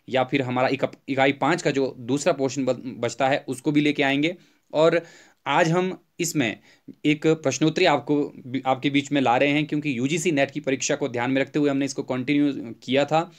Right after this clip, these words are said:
और इससे पहले हमने यहाँ पर लगभग एटी प्रश्न इसमें डिस्कस कर लिए हैं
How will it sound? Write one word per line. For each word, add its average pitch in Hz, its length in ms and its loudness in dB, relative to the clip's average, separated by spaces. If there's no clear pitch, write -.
और 131 200 0
इससे 180 220 0
पहले 165 240 4
हमने 147 280 2
यहाँ 139 260 2
पर 135 180 -2
लगभग 135 280 0
एटी 170 260 0
प्रश्न 139 340 -2
इसमें 131 260 -6
डिस्कस 120 300 -6
कर 127 140 -2
लिए 147 200 0
हैं 170 200 0